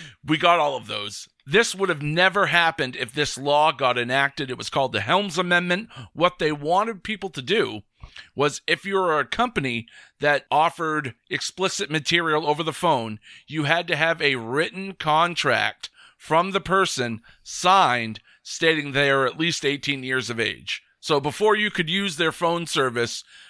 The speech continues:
probably by mail, you had to fill out a <laughs> form and send it to 'em. That would have killed every business. So this, uh, this law actually got turned down, and we got a booming sex phone industry because of it.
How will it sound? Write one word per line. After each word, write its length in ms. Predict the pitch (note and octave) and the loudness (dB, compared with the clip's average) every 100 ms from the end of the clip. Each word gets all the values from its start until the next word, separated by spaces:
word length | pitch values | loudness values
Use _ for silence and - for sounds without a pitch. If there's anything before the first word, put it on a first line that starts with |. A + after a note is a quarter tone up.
| - | -2
probably 440 | E3 E3 E3 D3+ | 2 2 2 0
by 200 | C#3 C#3 | 2 2
mail, 460 | C3 C#3 D3 C3+ B2 | 2 2 4 4 0
you 100 | C3 | 0
had 200 | B2+ B2 | 0 2
to 260 | C3 B2 A2 - - | 2 0 -2 -10 -6
fill 240 | D#3 D3 | -2 2
out 120 | C#3+ | 4
a 60 | D3+ | 2
<laughs> 0 | |
form 480 | - - - E3+ C3 | -4 -8 -2 0 0
and 160 | B2+ | -4
send 300 | - C#3 C3 | -2 -2 0
it 100 | A2+ | -4
to 140 | - G2 | -6 -10
'em. 220 | F#2 F#2 _ _ _ | -10 -16 _ _ _
That 180 | - C3+ | -2 0
would 120 | D#3+ | 2
have 80 | D3+ | 0
killed 320 | - D#3+ D3+ | 2 2 2
every 280 | C3 C#3 D3 | 0 0 2
business. 680 | C3 C#3 A#2 C3 B2+ - - _ _ _ _ _ | 2 2 0 -2 -2 -4 -10 _ _ _ _ _
So 280 | - B2+ B2+ | -2 2 2
this, 280 | A#2 D#3 - | 2 -2 2
uh, 220 | D3+ D3 | 4 4
this 240 | C3+ E3+ - | 2 -2 0
law 220 | D3+ G3+ | 4 4
actually 340 | B2 - C#3+ | 2 -2 -4
got 240 | C#3+ D3+ D3+ | 2 2 2
turned 280 | E3+ E3+ | 0 2
down, 360 | D#3+ D#3+ B2+ C3 - - - | 4 4 4 -2 -10 -20 -4
and 200 | C3 C#3 | 0 0
we 120 | C#3+ | 0
got 240 | C3+ C3+ C3+ | 2 4 4
a 100 | B2+ | 0
booming 540 | G#2+ C#3 C#3+ C#3+ C3 | 0 0 0 -2 -2
sex 360 | - - - - | -4 -2 -2 -2
phone 320 | C3 A#2+ A#2 | -2 0 0
industry 600 | A#2 A2 - E2 D#2 E2+ _ - | -2 -2 -4 -6 -14 -18 _ -12
because 320 | F#2 G#2 F#2 | -6 -6 -6
of 80 | F2+ | -12
it. 140 | A#1+ | -18